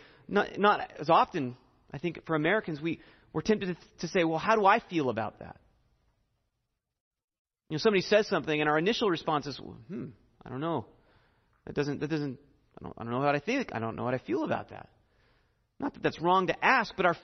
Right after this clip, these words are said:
first, the decisive reason why we believe it or not should not be our feelings.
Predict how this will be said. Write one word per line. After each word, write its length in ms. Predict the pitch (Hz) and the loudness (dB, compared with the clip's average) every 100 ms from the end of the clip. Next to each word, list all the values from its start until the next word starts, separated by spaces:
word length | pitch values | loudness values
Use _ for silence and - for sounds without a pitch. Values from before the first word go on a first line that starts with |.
| - | 0
first, 380 | 269 254 - - - - | 0 0 -4 -12 -20 -2
the 80 | 202 | 0
decisive 520 | 190 - 254 262 196 | 2 4 4 4 -2
reason 280 | 185 285 240 | 2 2 4
why 140 | 196 180 | 4 4
we 100 | 180 | 2
believe 360 | 170 196 311 | 2 4 2
it 80 | 302 | 4
or 60 | 190 | 4
not 240 | 165 180 | 2 0
should 220 | - 262 | -2 0
not 260 | 254 269 185 | 4 4 4
be 180 | 254 254 | 4 6
our 120 | 190 | 4
feelings. 480 | - 294 269 127 | 2 2 2 0